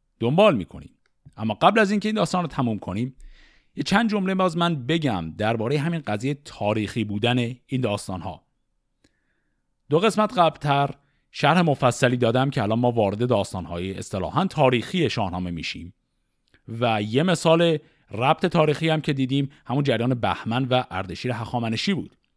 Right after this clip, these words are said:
و خب سوالی که ممکنه پیش بیاد برای خیلی‌ها اینه که خب یعنی از حالا به بعد همه این شخصیت‌ها باید مثال تاریخی داشته باشن دیگه. پس همای آیا یک پادشاه واقعی بوده؟ و این شخصیت‌های فیلقوس و این صحبت‌ها، شعیب و این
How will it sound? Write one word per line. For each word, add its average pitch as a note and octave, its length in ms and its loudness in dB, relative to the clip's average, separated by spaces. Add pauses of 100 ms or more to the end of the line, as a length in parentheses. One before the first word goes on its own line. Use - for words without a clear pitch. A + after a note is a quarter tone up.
(320)
و B2 80 0
خب E3 100 4
سوالی F3+ 400 4
که G#3 220 -2
ممکنه E3 400 -2
پیش G3 260 -8
بیاد A#2+ 200 0
برای G#2 180 0
خیلی‌ها G#2 360 -4
اینه F#3+ 200 -2
که G#3 240 2 (480)
خب D#3 240 0 (520)
یعنی D3+ 220 2
از C#3 200 0
حالا D#3 220 4
به D3 100 4
بعد E3+ 280 4
همه D#3 280 0
این F#3+ 80 2
شخصیت‌ها D3+ 440 0
باید C#3+ 180 2
مثال C#3+ 280 -2
تاریخی B2 340 0
داشته D3+ 240 0
باشن G2+ 300 -2
دیگه. E2+ 320 -10 (560)
پس C#3 360 0 (460)
همای D#3+ 400 6 (100)
آیا D3+ 220 4
یک D3+ 160 -2
پادشاه C#3+ 420 2
واقعی C3+ 280 4
بوده؟ A2+ 340 -2 (400)
و G2+ 160 -4
این B2 320 2
شخصیت‌های C#3+ 440 0
فیلقوس C#3 520 -2
و - 20 -2
این B2+ 260 -2
صحبت‌ها، A2+ 480 -2
شعیب D3 500 2
و C3 80 4
این B2 220 -2